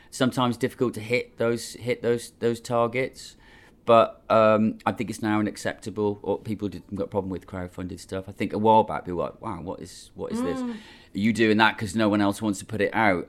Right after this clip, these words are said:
Speaker 1: And I think it took a while to get their heads around, and people like Unbound, I mean, that is their business model.
Speaker 2: Yeah.
Speaker 1: They, every single book is funded by people who want that book to exist, you know.
Speaker 2: Yeah, I think it's tipped where people now see that crowdfunding is actually an opportunity to get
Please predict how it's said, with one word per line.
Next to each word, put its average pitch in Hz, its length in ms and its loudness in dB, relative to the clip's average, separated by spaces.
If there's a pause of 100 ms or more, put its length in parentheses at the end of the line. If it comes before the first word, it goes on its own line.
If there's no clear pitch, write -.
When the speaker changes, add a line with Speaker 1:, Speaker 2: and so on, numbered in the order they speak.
Speaker 1:
And 95 140 -2
I 98 60 0
think 107 240 -6
it - 100 -8
took - 160 -10
a 104 40 -6
while 104 440 2 (140)
to - 80 -20
get 95 160 0
their 95 100 -6
heads 95 280 -4
around, 87 180 -6
and 82 100 -8
people 104 220 -8
like 90 140 0
Unbound, 82 540 -2
I 80 80 -6
mean, 82 160 -6
that - 160 -10
is 82 120 -12
their 85 100 -4
business 85 360 -8
model. 73 260 -16 (120)
Speaker 2:
Yeah. 196 200 -4
Speaker 1:
They, - 200 -10 (160)
every 90 280 -4
single 82 320 -8
book 87 380 -6
is 85 140 -12
funded 80 480 -8
by 82 140 -6
people 82 320 -12
who 82 120 -8
want 78 260 -8 (260)
that - 240 -10
book - 220 -10
to - 100 -12
exist, 87 540 -10
you 82 100 -12
know. 80 200 -14 (260)
Speaker 2:
Yeah, 269 200 6
I 262 60 2
think 359 140 0
it's 240 160 -2
tipped 277 300 0
where 214 120 2
people 208 260 -6
now 196 240 2
see 190 280 -4
that 170 160 -8
crowdfunding 180 520 -8
is 170 120 -4
actually 175 280 -10
an 180 60 -10
opportunity 170 480 -12
to 160 140 -18
get - 360 -12